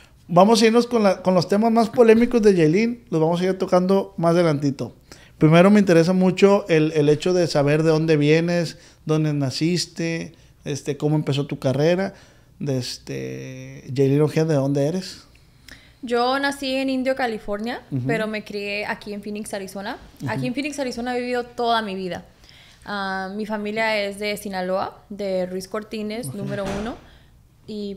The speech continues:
Speaker 2: pues sí, eh,
Speaker 1: O
Speaker 2: por
Speaker 1: sea,
Speaker 2: eso
Speaker 1: tú
Speaker 2: sé inglés perfectamente, porque nací aquí en
Speaker 1: Ajá.
Speaker 2: Estados Unidos y aquí me crié.
Speaker 1: Y tus raíces son sinaloenses.
Speaker 2: Sí.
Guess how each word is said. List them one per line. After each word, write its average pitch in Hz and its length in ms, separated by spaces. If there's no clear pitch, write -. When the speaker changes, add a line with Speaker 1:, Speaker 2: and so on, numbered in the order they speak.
Speaker 2:
pues 190 240
sí, 349 220
eh, 202 400
Speaker 1:
O 165 120
Speaker 2:
por - 60
Speaker 1:
sea, 240 60
Speaker 2:
eso 277 100
Speaker 1:
tú 302 60
Speaker 2:
sé 311 200
inglés 294 300
perfectamente, 277 720
porque 208 300
nací 240 560
aquí 269 200
en 233 60
Speaker 1:
Ajá. 247 60
Speaker 2:
Estados 240 280
Unidos 262 300
y - 40
aquí 196 220
me 196 120
crié. - 200
Speaker 1:
Y 151 100
tus 156 160
raíces 147 320
son 156 300
sinaloenses. 135 880
Speaker 2:
Sí. - 180